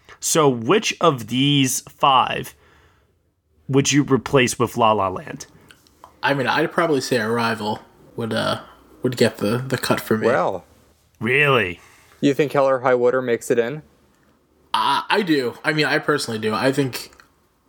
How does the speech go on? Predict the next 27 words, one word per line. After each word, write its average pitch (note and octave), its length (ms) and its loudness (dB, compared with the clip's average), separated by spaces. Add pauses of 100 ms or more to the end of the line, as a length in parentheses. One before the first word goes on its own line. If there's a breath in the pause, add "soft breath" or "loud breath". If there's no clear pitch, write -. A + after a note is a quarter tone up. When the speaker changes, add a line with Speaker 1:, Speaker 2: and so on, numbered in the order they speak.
(200)
Speaker 2:
it's, - 360 -4
it's B2 120 -2
a B2 60 0
better A2+ 460 -2 (480 soft breath)
shot, - 440 2
better A#2+ 160 0
edited A2+ 360 -2
movie A2 280 -4
all A2 180 2
around A2 400 -2
than A2+ 320 -6
Arrival. A2+ 440 0
Speaker 3:
Yeah. - 200 -6
I C3 40 2
mean, D3 100 0
I C#3 80 2
do D3 160 0
agree B2 240 0
that A2+ 140 2
I, F#2 280 0 (260)
I G#2 100 4
think G#2+ 180 -4
it's F#2+ 160 -4
a G2+ 80 4
better G2+ 280 2
edited F#2 380 -2
film, G2+ 400 0